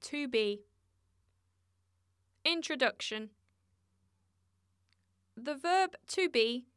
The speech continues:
is essential in grammar. It is an auxiliary verb, and it is one of the irregular verbs.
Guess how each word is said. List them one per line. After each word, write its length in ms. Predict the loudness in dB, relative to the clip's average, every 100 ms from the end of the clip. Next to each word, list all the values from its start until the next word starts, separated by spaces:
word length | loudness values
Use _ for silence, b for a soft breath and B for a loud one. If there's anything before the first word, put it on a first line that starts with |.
| _ _ _ _ _
is 280 | -2 -2 -2 -4
essential 760 | -4 -2 -4 -4 -6 -6 -6
in 260 | -4 -4 -2
grammar. 440 | -2 -2 -4 -8 -14 _ _ _ _ _ _ _ _ _ -4
It 180 | -2 -2
is 240 | -4 -4 -4
an 120 | 0
auxiliary 840 | 0 0 -2 -2 0 0 -2 -4
verb, 460 | -4 0 2 0 -2 -10 _ _ _ _ -2
and 160 | 0 -2
it 160 | -6
is 160 | -8 -8
one 360 | -4 -4 -2
of 220 | -6 -8 -8
the 140 | -4
irregular 640 | -4 -2 -4 -4 -8 -8 -8
verbs. 540 | -4 -2 -4 -8 -20